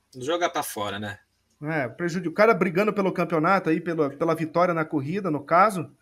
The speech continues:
Speaker 2: Ah, não tem que dificultar. Claro que dá pra dar uma, ficar no meio da pista, né, Pedrão? Ficar pelo menos no meio da pista pra dar uma dificultadinha. Vai que o cara
Speaker 1: É,
Speaker 2: passa reto
Speaker 1: dá,
Speaker 2: na freada,
Speaker 1: dá pra, dá
Speaker 2: entendeu?
Speaker 1: pra ser um pouquinho de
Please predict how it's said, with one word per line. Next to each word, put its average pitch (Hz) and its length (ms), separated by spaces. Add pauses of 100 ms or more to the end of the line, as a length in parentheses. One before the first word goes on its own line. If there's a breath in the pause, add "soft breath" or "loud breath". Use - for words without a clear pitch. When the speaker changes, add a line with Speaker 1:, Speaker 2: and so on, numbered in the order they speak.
(920)
Speaker 2:
Ah, 104 260
não 202 140
tem 185 200
que 185 80
dificultar. 156 520
Claro 320 420
que 202 100
dá 214 400
pra 220 140
dar 190 500
uma, 143 200 (160 soft breath)
ficar 226 320
no 262 100
meio 240 220
da 214 100
pista, 220 400
né, 226 140
Pedrão? 156 240
Ficar 196 160
pelo 196 180
menos 190 220
no 180 80
meio 202 200
da 196 100
pista 208 460
pra 175 140
dar 180 100
uma 196 100
dificultadinha. 180 760
Vai 190 160
que 208 60
o 196 40
cara 196 200
Speaker 1:
É, - 80
Speaker 2:
passa - 240
reto 170 240
Speaker 1:
dá, - 80
Speaker 2:
na 147 60
freada, 165 840
Speaker 1:
dá 208 200
pra, 285 160
dá 269 80
Speaker 2:
entendeu? 262 180
Speaker 1:
pra 302 140
ser - 140
um 294 80
pouquinho 277 440
de 269 100